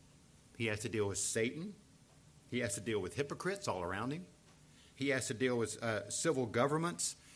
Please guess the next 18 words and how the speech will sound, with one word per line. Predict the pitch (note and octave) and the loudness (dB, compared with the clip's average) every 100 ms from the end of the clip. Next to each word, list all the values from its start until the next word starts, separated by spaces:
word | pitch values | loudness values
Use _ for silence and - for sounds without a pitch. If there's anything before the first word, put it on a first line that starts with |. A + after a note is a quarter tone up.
| - | -12
and | - G#2+ | -2 0
even | A#2 A2+ | 2 2
now | C3 | 2
civil | B2+ D3+ C#3 | 4 4 4
governments | A2 B2+ C3+ C3 B2 | 4 2 2 0 0
oftentimes | A2 A#2+ - B2 A#2 | 0 -2 0 0 2
in | G#2+ | 0
the | G2+ | 0
world, | B2 C#3+ C#3+ C#3+ | 4 4 4 0
i-, | |
in | A2 A2 A2+ A2 | -2 0 -2 -2
the | A2 | 0
world | C3 B2+ | 2 2
at | A2 | 2
large | B2 C3+ C3+ | 2 2 2
that | B2 G#2 | 2 2
are | G2 | 2
against | F#2+ A2+ D#3 - | 0 -4 -4 -6